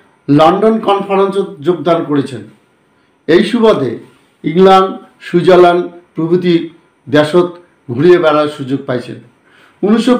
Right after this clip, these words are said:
পঞ্চাশ সনত কৃষি মন্ত্রকের advisor কমিটির সদস্য হিসাবত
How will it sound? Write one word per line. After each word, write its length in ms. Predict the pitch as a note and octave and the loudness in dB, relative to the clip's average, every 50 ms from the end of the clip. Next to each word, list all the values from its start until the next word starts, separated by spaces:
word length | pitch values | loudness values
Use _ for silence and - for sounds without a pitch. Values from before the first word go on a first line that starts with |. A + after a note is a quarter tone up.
| - | 2
পঞ্চাশ 340 | G#3 G3+ G#3 G3+ B3 B3 B3 - | 0 0 0 0 -4 -4 -4 -4
সনত 280 | C#4 G#3 F3+ D#3 D3 D3 - - _ _ _ _ _ _ _ _ _ _ _ | -4 -2 -2 -2 -4 -6 -10 -16 _ _ _ _ _ _ _ _ _ _ _
কৃষি 260 | - G#3+ G#3 - B3 A#3 | -4 -4 -2 0 2 2
মন্ত্রকের 560 | A3 A3+ A3+ A3+ - A3+ B3 B3 B3 A#3 A3 G#3+ | 4 4 4 2 0 -2 -4 -2 0 2 4 4
advisor 560 | G3 F3+ - - F#3 G3 G3+ F3+ G3+ G3+ G3+ - - | 2 2 0 0 0 0 2 2 0 0 0 -2 -2
কমিটির 440 | F3+ F3 F3+ G#3 G#3+ G#3+ G#3+ F#3+ - - | -2 0 0 0 -2 -2 -4 -4 -4 -4
সদস্য 320 | E3 E3 F#3+ G3+ G3 - A3+ G#3 F#3+ | -2 0 0 -2 -2 -2 -2 -2 -2
হিসাবত 360 | - - F3 D3 C#3 C3+ C3+ | -2 -2 -2 0 0 -2 -4